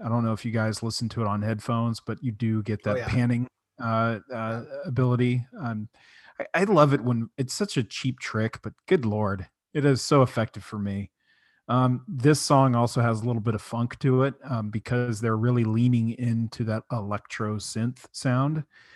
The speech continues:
Speaker 1: In, in my opinion, I think that f-, uh, Frontline Assembly is really strongest when it doesn't have to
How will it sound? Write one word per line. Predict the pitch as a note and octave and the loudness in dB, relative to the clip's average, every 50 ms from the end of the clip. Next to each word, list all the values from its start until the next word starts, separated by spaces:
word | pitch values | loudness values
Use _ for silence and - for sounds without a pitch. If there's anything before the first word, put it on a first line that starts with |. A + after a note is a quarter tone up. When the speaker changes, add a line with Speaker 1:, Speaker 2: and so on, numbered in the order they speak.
| - - - _ _ _ _ _ _ _ - | -20 -20 -20 _ _ _ _ _ _ _ -6
Speaker 1:
In, | - B2 C3 C3+ C3 | -2 -2 -2 -2 0
in | - C3+ B2+ | 0 0 2
my | B2 B2 C#3 E3+ G3 G3+ F#3 D#3 C3 A2+ A2 A2+ C#3 | 4 4 6 6 8 8 8 6 4 2 0 -4 -6
opinion, | B2 - - - A#2+ A2+ A2 A2 G#2+ G#2+ A2+ | -4 -2 -2 0 0 0 -2 -2 -2 -4 -4
I | - B2 C3+ | -2 -2 -2
think | B2+ - D#3 C3+ B2 - | 0 0 -2 -4 -4 -4
that | B2+ A#2 A2+ - - G#3+ - _ _ _ _ _ _ | -6 -6 -6 -8 -14 -20 -20 _ _ _ _ _ _
f-, | - - - - - - | -20 -20 -20 -20 -12 -6
uh, | C4+ D3 A#2+ A#2 | -4 -2 -2 -2
Frontline | - - C#3+ C#3+ C#3 C3 B2+ B2 | 0 0 0 2 2 2 2 0
Assembly | - - - C3 B2 A#2+ B2+ A#2 A2+ | 0 -2 -2 0 0 0 -2 -4 -4
is | G#2+ G#2 | -4 -4
really | A2+ B2+ C3+ C#3 B2+ | -2 0 0 0 0
strongest | - - - - A#2 A2 A2+ A#2 A#2 G#2+ - - - | -2 -4 -6 -4 -2 0 0 0 0 -4 -6 -6 -6
when | B2 A#2+ A#2 A#2 | -4 -4 -4 -4
it | G2 A2 B2 | -6 -8 -6
doesn't | A#2 B2 B2+ C3 B2 C3 A#2+ A2 - - - B2+ B2+ - _ _ | 0 2 2 2 2 2 -2 -2 -6 -10 -14 -14 -16 -16 _ _
have | - - - - - C3+ C#3 C3 - - | -20 -16 -8 -2 2 4 4 4 2 0
to | C#3 | -4